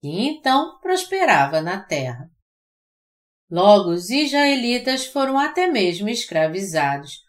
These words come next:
forçados a trabalhar como escravos para o Egito. Êxodo um, de oito a quatorze. Mesmo assim, o povo de Israel continuou a prosperar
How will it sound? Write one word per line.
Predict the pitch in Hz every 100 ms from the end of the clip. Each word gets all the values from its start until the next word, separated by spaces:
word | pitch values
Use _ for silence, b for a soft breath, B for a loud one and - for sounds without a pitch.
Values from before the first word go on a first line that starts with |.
| _ _ _
forçados | 175 170 190 180 175 160
a | 165
trabalhar | 165 151 151 160 214 269
como | 269 269
escravos | 311 - 254 208 185 202 254 - -
para | 302 202 147 147
o |
Egito. | 156 175 - 143 139 _ _ _ _ _ _ _ _
Êxodo | 175 175 165 156 160 -
um, | 190 233 277 285 _ _ _ -
de | 147 -
oito | - 214 277 285 320 320 - _
a | 226 170
quatorze. | 190 202 - 143 139 139 - - _ _ _ _ _ _ _ _ _ _ _
Mesmo | 165 165 139 135 170
assim, | 226 254 - 247 247 - _ _ -
o |
povo | 165 220 254 302
de | 269 302
Israel | 285 285 254 254 262
continuou | 285 320 339 330 339 339 233 190
a | 214
prosperar | 208 196 196 226 226 170 151 160